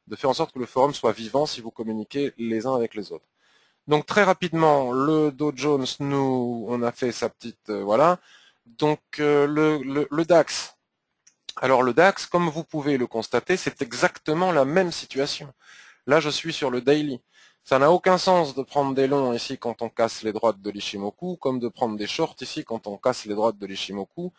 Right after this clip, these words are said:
étant donné qu'on est dans une zone de configuration, euh, de consolidation, alors plutôt en triangle cette fois-ci, c'est pas mes préférés. Voilà, plutôt en triangle.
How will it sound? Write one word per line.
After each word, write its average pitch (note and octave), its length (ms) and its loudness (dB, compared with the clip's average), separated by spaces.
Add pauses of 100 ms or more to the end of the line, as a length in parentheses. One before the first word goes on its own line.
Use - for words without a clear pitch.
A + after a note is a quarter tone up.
(320)
étant B2 220 0
donné C3+ 280 0
qu'on B2+ 220 0
est E3 120 2
dans C3 160 0
une A#2+ 180 -6
zone D3+ 260 -4
de B2 80 -6
configuration, A#2 1040 -4
euh, F2+ 260 -6 (1160)
de A2+ 100 -6
consolidation, B2+ 760 -4
alors B2 140 2
plutôt C3+ 300 -8
en A2+ 60 0
triangle A2 480 -6
cette - 200 -12
fois-ci, B2+ 340 -10
c'est A2+ 160 -10
pas A2+ 140 0
mes G#2+ 100 -2
préférés. G2+ 560 -8 (1500)
Voilà, F2 340 -6 (760)
plutôt A2+ 260 -8
en G#2 60 -4
triangle. D3 580 0